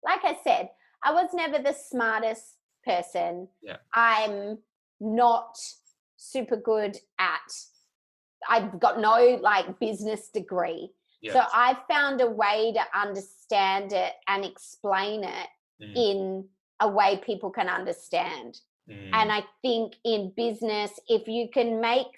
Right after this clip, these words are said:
Speaker 1: something easy to understand, easy to do, that gets results,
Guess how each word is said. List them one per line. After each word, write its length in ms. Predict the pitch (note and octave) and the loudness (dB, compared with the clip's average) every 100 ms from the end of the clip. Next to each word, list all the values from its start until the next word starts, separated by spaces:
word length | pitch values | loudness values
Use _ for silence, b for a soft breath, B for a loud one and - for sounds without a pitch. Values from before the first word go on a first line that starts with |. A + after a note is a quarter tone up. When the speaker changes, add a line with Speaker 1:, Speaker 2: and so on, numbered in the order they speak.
| - - | -20 -2
Speaker 1:
something 580 | B3 A3 - G#3+ G#3+ G#3 - | 0 0 -4 -6 -4 -4 -6
easy 520 | G3 G3+ A#3 A#3 A3+ A3+ | -4 -2 -2 -2 -4 -4
to 100 | A#3 - | -6 -4
understand, 1160 | F#3+ F#3 F#3 F#3 - - F#3+ F#3 G#3 D#4 F#4 G4+ - _ _ _ _ B3+ | -2 -2 -6 -10 -16 -2 0 2 -2 -2 -2 -4 -8 _ _ _ _ 0
easy 440 | C4 C4 A#3+ A#3+ A#3+ | 2 2 0 -4 -4
to 180 | G#3+ F#3 | -8 -4
do, 580 | G#3+ F#3+ F#3 G#3+ C#4+ E4 E4+ _ _ | 0 2 4 2 0 -2 -6 _ _
that 300 | F#3+ A3+ - | 2 2 2
gets 320 | B3 A#3 - B3 | 4 4 2 0
results, 880 | A#3+ A3+ G3+ F3+ G#3 B3 - - | 0 2 4 6 6 4 0 -18